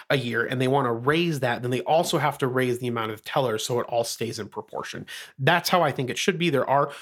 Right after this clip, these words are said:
cooperatives that do it that way, and I think that they're very fabulously run, and I think that that's a better way to do it. But back to the voting portion. If we were to able to have equality and we wanted to have <laughs> communism in the workplace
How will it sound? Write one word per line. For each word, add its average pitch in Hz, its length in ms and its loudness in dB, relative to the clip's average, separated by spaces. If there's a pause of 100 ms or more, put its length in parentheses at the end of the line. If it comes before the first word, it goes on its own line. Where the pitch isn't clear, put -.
(160)
cooperatives 135 640 2
that 131 160 -2
do 202 160 4
it 208 120 0
that 190 200 2
way, 180 260 4
and 135 160 -2
I 135 80 4
think 135 220 -4
that 127 120 -4
they're 123 240 2
very 127 380 0
fabulously 117 640 -2
run, 156 320 0 (300)
and 123 120 0
I 123 60 -2
think 123 160 -2
that 120 60 -8
that's 120 240 -4
a 120 40 -8
better 113 160 -4
way 113 120 -2
to 120 80 -6
do - 100 4
it. - 220 -14
But 139 120 0
back 160 200 4
to 151 80 4
the 123 60 2
voting 113 300 0
portion. - 420 -10 (680)
If 254 240 4
we 254 100 4
were 226 120 6
to 202 120 2
able 175 260 4
to 143 60 2
have 147 200 4
equality 135 500 2
and 131 100 0
we 131 80 2
wanted 160 320 4
to 143 60 -2
have 143 160 0
<laughs> - 20 -14
communism 135 640 0
in 117 80 -2
the 117 60 0
workplace 127 520 -4